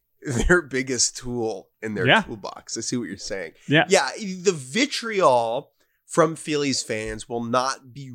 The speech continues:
Speaker 1: rooted in actual hatred
Speaker 2: Mm-hmm.
Speaker 1: and disdain.
Speaker 2: Mm-hmm.
Speaker 1: It will be conjured. It will be based upon the simple fact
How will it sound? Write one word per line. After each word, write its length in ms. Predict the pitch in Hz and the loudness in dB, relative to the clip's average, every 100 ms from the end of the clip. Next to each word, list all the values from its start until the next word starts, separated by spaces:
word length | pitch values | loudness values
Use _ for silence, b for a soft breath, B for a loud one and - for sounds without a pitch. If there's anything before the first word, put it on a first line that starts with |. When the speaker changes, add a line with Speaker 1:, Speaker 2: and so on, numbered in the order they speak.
| 107 104 113 | -16 -14 0
Speaker 1:
rooted 640 | 180 202 175 143 139 135 - _ _ | 4 6 6 4 2 -2 -12 _ _
in 320 | 143 127 120 - - | -4 -4 -4 -6 2
actual 540 | 147 151 - 147 127 113 | 4 4 0 -4 -2 -4
hatred 580 | - 107 95 - - _ _ _ | -6 -16 -14 -18 -20 _ _ _
Speaker 2:
Mm-hmm. 140 | 98 147 - _ _ | -12 -12 -12 _ _
Speaker 1:
and 180 | 131 127 | -2 -2
disdain. 380 | 117 113 - - | 0 0 0 -6
Speaker 2:
Mm-hmm. 640 | - _ _ _ _ _ 160 | -12 _ _ _ _ _ 2
Speaker 1:
It 120 | 175 | 4
will 120 | 185 | 2
be 200 | 147 156 | 0 -4
conjured. 680 | 135 - 127 123 104 98 - _ | -10 -2 2 2 0 -10 -14 _
It 140 | 127 113 | -14 -8
will 120 | 143 | -8
be 480 | 120 143 139 131 _ _ _ _ _ - | -8 -12 -12 -16 _ _ _ _ _ 2
based 460 | 170 202 - - _ _ _ _ _ | 4 4 -2 -6 _ _ _ _ _
upon 680 | - 151 - 147 143 143 135 135 _ _ _ _ _ | -4 -4 0 2 4 2 0 -6 _ _ _ _ _
the 260 | 135 135 131 | -6 -2 0
simple 360 | - 208 175 | 4 4 4
fact 480 | - 113 113 143 - | 2 2 2 -2 -8